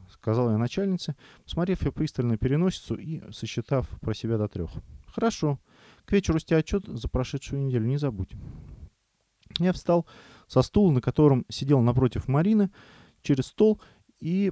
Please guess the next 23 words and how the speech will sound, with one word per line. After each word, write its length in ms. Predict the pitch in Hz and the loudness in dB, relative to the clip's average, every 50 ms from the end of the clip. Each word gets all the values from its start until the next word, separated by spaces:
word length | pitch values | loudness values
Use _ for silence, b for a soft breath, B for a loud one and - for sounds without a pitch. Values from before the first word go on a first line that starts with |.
| - _ | -2 _
пошёл 280 | - 139 - 196 196 180 | -2 -2 0 0 -2 -2
к 60 | - | -2
себе 180 | - 117 135 | 0 2 2
на 80 | 143 135 | 4 4
рабочее 380 | 117 113 120 127 - - 113 104 | 4 2 2 0 -2 -2 0 0
место, 240 | 95 90 - - | 0 -2 -4 -8
чтобы 200 | - - 139 135 - | -8 -6 -6 -4 -2
переобуться. 560 | - 110 107 104 92 87 - - - - - - - - - - - | 0 0 0 0 0 -2 -6 -10 -10 -12 -14 -14 -14 -14 -14 -6 -2
Я 220 | 139 165 165 151 | 0 0 0 0
не 180 | 147 156 170 156 | 0 0 0 2
был 220 | 123 - 110 127 | 2 4 4 4
уверен 320 | 139 151 170 151 131 123 | 4 4 4 4 4 2
в 80 | - - | 0 0
том, 160 | - 175 165 | 2 2 2
что 160 | 156 - 135 | 2 0 0
мой 140 | 131 131 131 | 2 2 4
магнит 300 | 127 131 127 139 147 131 | 2 2 2 0 -2 0
сработал 540 | - - 127 135 151 156 - - 110 107 110 | 2 4 4 4 4 2 0 0 2 2 2
на 140 | 120 143 180 | 2 2 2
этот 260 | 208 208 - 104 - | 2 0 0 -2 0
раз. 220 | 98 92 82 - | 0 0 -2 -2
Ну, 200 | 120 139 165 - - b b b b b b b | -4 -6 -6 -8 -10 b b b b b b b
идея 340 | 113 117 151 165 151 - | -2 2 4 4 4 4